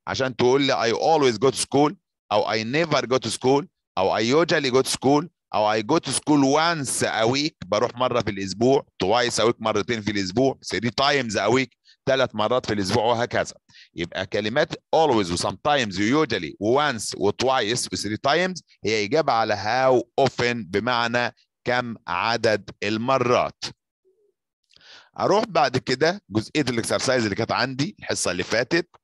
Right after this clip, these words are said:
أهوت، تطبيقًا على كل اللي إحنا أخدناه، هو مجرد تدريب بيدربني بس على جزئية محادثة، جزئية اختياري، جزئية ريرايت، جزئية تكوين أسئلة، جزئية باراجراف،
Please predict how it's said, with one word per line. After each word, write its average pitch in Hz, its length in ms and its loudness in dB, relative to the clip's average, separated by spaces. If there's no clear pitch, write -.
أهوت، 101 580 0
تطبيقًا 123 520 -2
على 117 160 0
كل 156 300 0
اللي 131 160 0
إحنا 117 320 -4
أخدناه، 104 560 -2
هو 170 300 0
مجرد 147 440 0
تدريب 127 580 0
بيدربني 117 600 -2
بس 135 260 -2
على 127 340 0
جزئية 113 300 -2
محادثة، 117 400 -2
جزئية 107 320 -2
اختياري، 127 500 0
جزئية 98 380 -2
ريرايت، 131 580 2
جزئية 87 260 -4
تكوين 135 340 -4
أسئلة، 139 540 0
جزئية 90 340 -4
باراجراف، 139 680 2